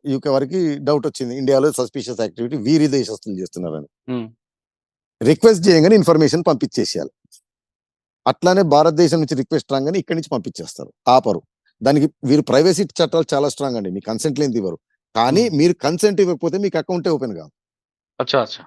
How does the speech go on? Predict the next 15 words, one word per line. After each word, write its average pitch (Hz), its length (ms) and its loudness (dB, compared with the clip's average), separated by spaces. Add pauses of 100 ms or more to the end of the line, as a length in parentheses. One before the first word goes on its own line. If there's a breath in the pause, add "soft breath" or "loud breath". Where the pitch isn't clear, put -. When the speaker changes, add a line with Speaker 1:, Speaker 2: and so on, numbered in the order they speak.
(140)
Speaker 1:
మీ-, 131 220 0
మీరు, 147 140 2
Speaker 2:
ఓకే. 98 60 0
Speaker 1:
మీరు 139 160 0
విదేశంలో 170 460 0
ప్రాపర్టీ 143 420 -4
Speaker 2:
<clears throat> 127 260 -4
Speaker 1:
కొనాలంటే 110 200 -8
ఇండియాలో 143 260 0
Speaker 2:
అవును. 127 120 2
Speaker 1:
కాస్త 127 180 -6
బ్లాక్, 110 340 0 (200)
బ్లాక్ 123 260 -2
వ్యాపారం 123 360 -4
జరుగుతది. 98 400 -12